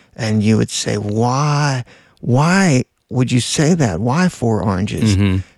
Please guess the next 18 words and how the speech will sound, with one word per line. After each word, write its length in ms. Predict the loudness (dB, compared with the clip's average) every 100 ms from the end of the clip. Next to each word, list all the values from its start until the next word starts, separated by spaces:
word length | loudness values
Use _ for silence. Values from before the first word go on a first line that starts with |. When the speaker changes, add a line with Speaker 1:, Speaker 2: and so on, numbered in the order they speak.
| _ 0
Speaker 1:
And 200 | 2 4
then 260 | 4 4
you 160 | 4 0
felt 340 | 0 -2 -2
very 380 | 0 0 2 0
strongly 560 | -2 -2 2 4 4 2
about 340 | 0 -2 -4
it. 140 | -6 -4
So 160 | -2
you 160 | 2 4
knew 100 | 4
whatever 320 | 4 2 2
this 140 | 0 -2
person 460 | -2 0 4 4
knew 180 | 6 4
about 280 | 2 0 -4
spacemen 720 | -4 -2 -2 0 0 2 2
and 140 | -2